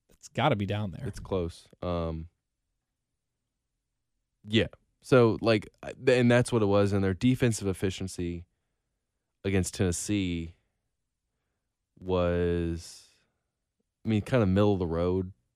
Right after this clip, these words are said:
Speaker 2: near the, near the top, but bottom half of the top half, if that makes sense.
Speaker 1: Bottom half of the top, so, like,
Speaker 2: Yeah.
Speaker 1: six?
Speaker 2: So, like, if your half
Speaker 1: Six
Speaker 2: is
Speaker 1: out of
Speaker 2: like,
Speaker 1: fourteen or
Speaker 2: I
Speaker 1: something?
Speaker 2: mean, they've played, what,
Speaker 1: Yeah, they've played,
Speaker 2: twenty-four
Speaker 1: yeah.
Speaker 2: games?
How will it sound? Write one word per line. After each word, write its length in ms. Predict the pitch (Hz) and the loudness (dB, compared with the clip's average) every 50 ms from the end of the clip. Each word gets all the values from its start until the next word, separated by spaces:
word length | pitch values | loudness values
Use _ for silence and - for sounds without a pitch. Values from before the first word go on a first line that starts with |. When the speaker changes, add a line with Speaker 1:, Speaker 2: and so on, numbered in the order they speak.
| _ _ _ _ _ _ _ | _ _ _ _ _ _ _
Speaker 2:
near 340 | 101 104 107 110 113 123 127 | -2 0 2 4 4 4 4
the, 260 | 113 113 107 101 - | 2 2 2 2 0
near 260 | - 107 110 117 120 117 | 0 0 2 2 2 2
the 80 | 117 110 | 0 -2
top, 400 | - 113 113 107 113 107 - _ _ _ | 0 0 2 2 2 0 -2 _ _ _
but 200 | - - - - - _ _ _ _ _ _ _ _ _ _ _ _ _ _ _ _ _ - | -12 -12 -12 -12 -12 _ _ _ _ _ _ _ _ _ _ _ _ _ _ _ _ _ 0
bottom 380 | 104 95 139 147 175 185 175 | 6 8 10 10 10 8 6
half 460 | 151 - - 139 131 123 120 120 - - | 4 2 2 4 6 6 6 4 2 0
of 140 | - 107 92 | 0 0 2
the 80 | 87 87 | 0 -4
top 460 | - - - - 80 - - _ - - - | -4 -8 -14 -16 -16 -18 -20 _ -20 -18 -16
half, 280 | - - - - _ _ _ _ _ _ - | -16 -16 -16 -20 _ _ _ _ _ _ -14
if 80 | - | -8
that 140 | - - 57 | -6 -6 -4
makes 260 | 58 65 - - - - | -6 -8 -10 -12 -16 -14
sense. 140 | - - 113 | -10 -10 -4
Speaker 1:
Bottom 680 | 101 110 101 101 104 110 110 107 107 107 107 104 104 98 - | 0 2 2 4 4 4 2 0 0 -2 -4 -4 -6 -8 -8
half 260 | 110 104 104 104 - | -6 -6 -6 -6 -6
of 60 | 104 101 | -8 -10
the 60 | 110 | -10
top, 360 | - - 110 104 110 120 - _ | -6 -4 -2 -2 -2 -2 -4 _
so, 140 | - - 110 | -4 -2 0
like, 140 | 104 98 92 | 0 0 0
Speaker 2:
Yeah. 60 | - | -2
Speaker 1:
six? 500 | - - - 110 113 - - - - - _ _ | -2 0 -2 -2 -2 -2 -6 -8 -8 -10 _ _
Speaker 2:
So, 200 | - - 135 120 | 2 4 6 6
like, 240 | 110 104 101 - | 6 6 4 2
if 120 | 101 85 - | -2 0 0
your 120 | 110 113 | 0 0
half 280 | 95 95 139 131 127 123 | 2 4 6 6 6 6
Speaker 1:
Six 120 | 117 - | 4 4
Speaker 2:
is 60 | 110 | 4
Speaker 1:
out 60 | 110 107 | 4 4
of 40 | 101 | 4
Speaker 2:
like, 100 | 90 110 | 2 2
Speaker 1:
fourteen 280 | 110 107 - 107 104 | 0 0 -2 -2 -2
or 40 | 110 | -2
Speaker 2:
I 20 | 110 | 0
Speaker 1:
something? 200 | - 101 98 95 | 0 0 0 0
Speaker 2:
mean, 260 | 90 87 85 76 - - _ _ | 0 0 -2 -6 -8 -14 _ _
they've 160 | - 95 98 - | -2 -2 -2 0
played, 200 | - 107 95 87 | -2 -2 -2 -2
what, 280 | 85 80 71 65 - _ _ _ _ _ _ _ _ _ _ _ _ _ _ _ _ _ - - | -2 -4 -4 -6 -6 _ _ _ _ _ _ _ _ _ _ _ _ _ _ _ _ _ -4 0
Speaker 1:
Yeah, 180 | 101 98 98 | 4 4 6
they've 180 | 98 101 98 95 | 6 4 4 2
played, 120 | 101 101 113 | 0 0 2
Speaker 2:
twenty-four 160 | 107 101 101 | 2 2 2
Speaker 1:
yeah. 40 | 95 | 2
Speaker 2:
games? 500 | 98 101 101 101 104 104 104 104 - | 2 2 2 2 2 2 0 -2 -4